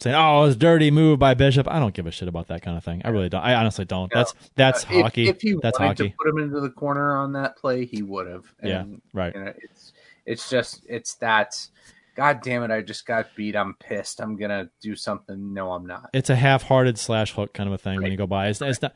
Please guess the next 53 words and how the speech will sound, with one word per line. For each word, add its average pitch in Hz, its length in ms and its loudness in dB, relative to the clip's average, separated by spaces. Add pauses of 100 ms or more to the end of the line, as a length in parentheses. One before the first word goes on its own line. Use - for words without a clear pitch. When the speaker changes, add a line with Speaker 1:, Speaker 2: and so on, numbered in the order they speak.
(120)
Speaker 1:
I 147 140 4
don't, 139 260 0
I, 120 220 2
that 139 180 4
is 110 120 0
hockey 120 840 0 (220)
in 110 180 4
its - 360 -2 (280)
essence 101 440 0
right 101 180 2
there. 92 400 2
Uh, 101 220 0
after 107 340 2
a 104 60 4
goal 95 200 4
like 92 180 0
that, 87 180 -2
you 95 60 0
just, 101 260 0 (100)
you 104 100 0
give 101 160 2
a 104 60 2
guy 98 140 4
a 98 80 4
whack. 87 360 -4
It's - 460 -4
the 107 60 2
way 95 120 6
it 85 80 2
is. 82 200 -2
I, 101 160 0 (100)
I, 107 40 4
don't, 110 120 4
I 104 80 2
don't 101 200 0
give 101 120 -2
a 92 40 -4
shit 110 200 -2
about 95 240 -2
that 90 120 -4
whatsoever. 90 500 -4 (2000)
Um, 143 540 4 (840)
so 160 180 8
they've 156 140 6
tied 170 220 8
it 151 80 6
up. 170 280 4
Things 156 280 4
are 147 40 4
looking 147 260 4
good. 156 360 4
Game 143 200 2
seven. 156 520 2